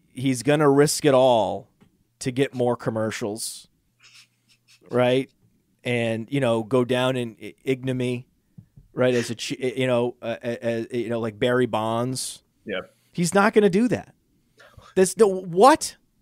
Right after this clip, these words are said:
Speaker 1: What are you talking about? Think about what you're even saying. What would be necessary for Travis Kelce to sit down in this, like, smoke-filled room and, and agree to this, what you're saying?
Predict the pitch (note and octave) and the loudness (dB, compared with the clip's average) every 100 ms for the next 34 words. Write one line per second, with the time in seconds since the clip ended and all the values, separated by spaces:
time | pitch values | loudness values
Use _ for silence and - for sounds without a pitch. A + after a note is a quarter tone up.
0 | _ D3+ A#3 D4 F4+ - C#4 - D#3 - | _ 4 4 4 -2 -4 -4 -4 -6 -8
1 | G2+ - C#4+ D4+ E4 C#4+ A#3 A#3+ G#3 G#3 | -10 2 2 4 6 6 6 0 -2 -2
2 | G#3 F#3+ - F3+ G#3 B2 F2+ _ _ _ | -2 -4 -2 0 0 0 -8 _ _ _
3 | _ _ _ - F#3+ E3+ G3 E3 G3+ G3 | _ _ _ 2 2 2 0 2 2 0
4 | E3+ C3+ A2 G2 F#2 _ _ _ _ - | -2 -2 -2 -4 -10 _ _ _ _ 2
5 | D#3+ D3+ D#3 _ _ _ - F3+ E3+ E3 | 6 6 2 _ _ _ 4 6 6 2
6 | F#3 F3 E3 D3 - D3 D3+ D#3 C#3+ C3 | 0 2 0 -4 -4 -2 0 0 0 0
7 | B2+ - B2 - - C#3 C#3 - D3 C3 | -2 -4 -6 -6 -6 0 0 0 0 2
8 | A#2 B2+ B2 G#2+ G2 - A#2 A2 G#2 A#2+ | 2 -2 -2 -6 -10 -12 -10 -8 -8 -2
9 | C#3 G#2+ E2+ - - A#2+ A#2 A2+ - G#2+ | -2 -2 -10 -14 -14 -10 -8 -6 -4 -6